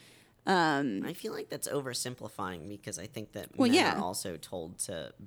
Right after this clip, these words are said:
Speaker 2: be, fit a certain standard
Speaker 1: No,
Speaker 2: of
Speaker 1: no, no,
Speaker 2: attractiveness,
Speaker 1: totally, yeah,
Speaker 2: and
Speaker 1: no,
Speaker 2: women
Speaker 1: I
Speaker 2: are also told to be, like, smarter than so-and-so, or, like, prove that they're smarter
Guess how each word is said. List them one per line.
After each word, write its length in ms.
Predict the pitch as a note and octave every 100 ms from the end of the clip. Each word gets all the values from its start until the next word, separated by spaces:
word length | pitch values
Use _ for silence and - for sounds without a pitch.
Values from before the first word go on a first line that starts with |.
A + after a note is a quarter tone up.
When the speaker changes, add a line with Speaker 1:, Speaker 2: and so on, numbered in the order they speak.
| -
Speaker 2:
be, 180 | E2 - C2+
fit 180 | - G2
a 60 | E2+
certain 260 | - -
standard 380 | - - E2 D#2
Speaker 1:
No, 80 | F#4
Speaker 2:
of 60 | A4
Speaker 1:
no, 140 | F#4+
no, 80 | A3
Speaker 2:
attractiveness, 80 | G3+
Speaker 1:
totally, 340 | F4 B3 E3
yeah, 120 | F#3 D#3
Speaker 2:
and 80 |
Speaker 1:
no, 80 | F3
Speaker 2:
women 180 | G3 G3
Speaker 1:
I 20 |
Speaker 2:
are 40 | D#2+
also 260 | C#2+ -
told 300 | - - D2
to 220 | - F2 -
be, 200 | B1+ B1+
like, 340 | A#1+ D2+ - _ _ _ - - _ - - _ -
smarter 400 | - G#2 E2 F2+
than 180 | F#2+ A2
so-and-so, 560 | - E2+ G2 A#2+ G#2
or, 100 | G2+
like, 220 | G2 G2+
prove 240 | - B2+ A#2+
that 120 | G#2+
they're 120 | F#2+
smarter 640 | G2+ - G#2 G2+ G2+ F#2+